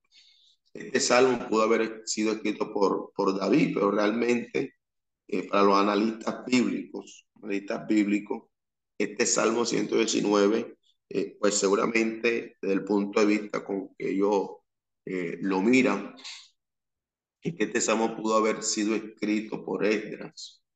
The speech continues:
un hombre muy versado en las, muy versado en las, en las escrituras, porque estamos hablando de un hombre que tenía esta,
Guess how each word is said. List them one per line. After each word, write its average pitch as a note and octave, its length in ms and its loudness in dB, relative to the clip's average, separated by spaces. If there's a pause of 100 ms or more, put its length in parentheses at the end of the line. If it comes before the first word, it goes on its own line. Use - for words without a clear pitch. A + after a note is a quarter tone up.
(160)
un G#2 160 -4
hombre G#2+ 460 2 (500)
muy A2 220 2
versado G2+ 680 0
en A2+ 120 -2
las, - 460 -8 (680)
muy G2 140 -2
versado G#2 560 2
en G#2+ 100 -2
las, F#2 480 -8
en F#2 160 -4
las F#2 320 -4
escrituras, G2+ 720 0 (420)
porque G2 640 -4
estamos G2+ 400 0
hablando A2+ 600 2 (520)
de G2+ 220 -8
un G2+ 140 0
hombre G2+ 320 0
que G#2+ 120 -2
tenía G2 260 -4
esta, G#2+ 480 -4